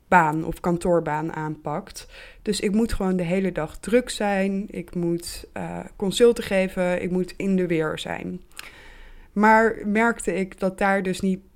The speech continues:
per se mijn energie zit, of dat ik daar niet het lekkerst op ga, of dat ik er moe van word. Toch is het verleidelijk. Vooral ook als de vraag naar die consulten,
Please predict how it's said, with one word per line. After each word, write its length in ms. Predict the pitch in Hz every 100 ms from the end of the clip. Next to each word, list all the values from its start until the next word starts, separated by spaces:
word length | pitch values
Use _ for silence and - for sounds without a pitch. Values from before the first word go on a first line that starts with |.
| _ -
per 280 | 196 190
se 300 | 185 190 180 175
mijn 260 | 170 175
energie 500 | 175 180 175 170 190
zit, 180 | 170 165
of 120 | 202
dat 140 | - 175
ik 80 | 175
daar 140 | 180
niet 180 | 180 170
het 120 | 180
lekkerst 380 | 180 185 180 180
op 100 | -
ga, 300 | 175 156 87
of 160 | 185
dat 140 | - 180
ik 100 | 180
er 100 | 180
moe 280 | 180 214 208
van 240 | 180 170
word. 440 | 160 156 - - - - - - - - - - - -
Toch 460 | - 233 226 - -
is 160 | 226 202
het 120 | 185
verleidelijk. 720 | 165 156 190 226 170 165 - _ _
Vooral 500 | - 196 190 190 -
ook 180 | 175 175
als 140 | -
de 100 | 185
vraag 300 | 180 220 233
naar 100 | 214
die 120 | 208
consulten, 520 | - 202 190 196 190